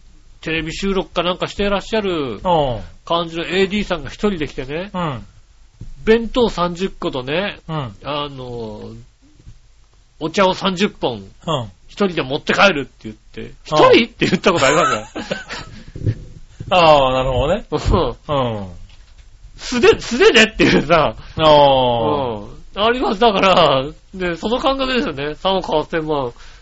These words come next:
Speaker 2: まあ、確かにね。
Speaker 1: うん。
Speaker 2: 確かに、まあ、そういうのも、でも、まあ、うーん、まあ、一人、そうだね。
Speaker 1: うん。
Speaker 2: うん。まあ、でも、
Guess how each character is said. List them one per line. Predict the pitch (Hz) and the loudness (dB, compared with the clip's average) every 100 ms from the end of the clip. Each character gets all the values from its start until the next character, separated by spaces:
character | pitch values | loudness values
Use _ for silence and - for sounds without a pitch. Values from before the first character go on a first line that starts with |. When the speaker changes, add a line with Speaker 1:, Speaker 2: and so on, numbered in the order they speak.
| - | -8
Speaker 2:
ま | 175 165 | 2 4
あ、 | 143 | 6
確 | 175 | 4
か | 147 120 | 2 -2
に | |
ね。 | 156 214 - | -2 2 2
Speaker 1:
う | |
ん。 | 143 143 131 107 101 113 - - - _ - | 2 -4 -6 -8 -12 -18 -10 -10 -10 _ 0
Speaker 2:
確 | 170 - | 0 0
か | 151 | -2
に、 | |
ま | 156 | 2
あ、 | 156 | 2
そ | 196 190 | 2 0
う | |
い | 175 | 0
う | |
の | |
も、 | 139 123 110 - | 2 0 0 -4
で | 160 170 | 2 2
も、 | |
ま | 170 226 | 6 4
あ、 | 147 104 - - - - _ _ _ _ _ _ | 4 2 0 -4 -6 -20 _ _ _ _ _ _
う | 131 | -4
ー | 135 135 135 131 131 | 0 0 0 -2 -4
ん、 | |
ま | 127 | -2
あ、 | 127 | -4
一 | - 131 | -4 -6
人、 | 117 107 101 127 117 113 - - | -6 -12 -18 -18 -18 -20 -20 -20
そ | 120 113 | -16 -14
う | |
だ | 80 | -10
ね。 | 120 156 - _ _ 107 | -8 -10 -12 _ _ -18
Speaker 1:
う | |
ん。 | |
Speaker 2:
う | 107 110 113 | -14 -12 -8
ん。 | 117 107 98 87 87 _ _ - - _ - _ - | -6 -6 -8 -14 -20 _ _ -20 -20 _ -20 _ -6
ま | 127 | -6
あ、 | |
で | 120 131 | -2 0
も、 | 123 | 0